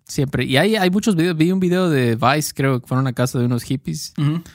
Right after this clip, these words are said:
Speaker 1: Y sí, decían, "No, o sea, nos vamos a morir todos, entiéndanlo, por favor".
Speaker 2: Claro.
Speaker 1: O sea, ustedes no entienden el riesgo, pero bueno, está bien, allá ustedes, allá ustedes.
Speaker 2: Sí,
Speaker 1: Pero,
Speaker 2: sí.
Speaker 1: pues,
Speaker 2: O
Speaker 1: sí,
Speaker 2: ahora la
Speaker 1: sí.
Speaker 2: nueva, la nueva, no sé si, y esto lo vi por un video.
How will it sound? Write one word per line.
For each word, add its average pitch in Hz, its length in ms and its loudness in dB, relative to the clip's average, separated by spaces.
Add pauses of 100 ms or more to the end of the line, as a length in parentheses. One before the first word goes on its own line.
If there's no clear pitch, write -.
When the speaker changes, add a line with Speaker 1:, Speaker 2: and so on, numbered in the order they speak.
(600)
Speaker 1:
Y 107 760 -4
sí, 135 120 -6
decían, 131 260 -4
"No, 156 220 -2
o 190 60 -2
sea, 110 340 -4
nos 135 180 -6
vamos 175 260 0
a - 20 2
morir 160 300 0
todos, 180 380 0
entiéndanlo, 135 680 0
por 113 200 -8
favor". 127 480 -6 (100)
Speaker 2:
Claro. 107 280 -4 (200)
Speaker 1:
O 113 80 -10
sea, 107 240 0
ustedes 135 240 -2
no 165 80 0
entienden 180 540 0
el 127 180 0
riesgo, 151 460 0
pero 110 160 -4
bueno, 175 240 -2
está 147 220 -4
bien, 175 240 -2
allá 120 180 -2
ustedes, 170 580 -6
allá 113 220 -2
ustedes. - 520 -6 (280)
Speaker 2:
Sí, 127 140 -4 (360)
Speaker 1:
Pero, 104 100 -8 (180)
Speaker 2:
sí. 110 100 -6
Speaker 1:
pues, 107 180 -12
Speaker 2:
O 135 140 4
Speaker 1:
sí, 131 100 -4
Speaker 2:
ahora 147 300 0
la 147 100 0
Speaker 1:
sí. 120 60 0
Speaker 2:
nueva, 139 420 0
la 123 140 -2
nueva, 127 240 0
no 123 100 -2
sé 120 140 -2
si, 120 120 0 (320)
y 131 120 2
esto 139 180 0
lo 139 80 2
vi 123 140 0
por 123 160 -2
un 123 100 2
video. 113 460 -2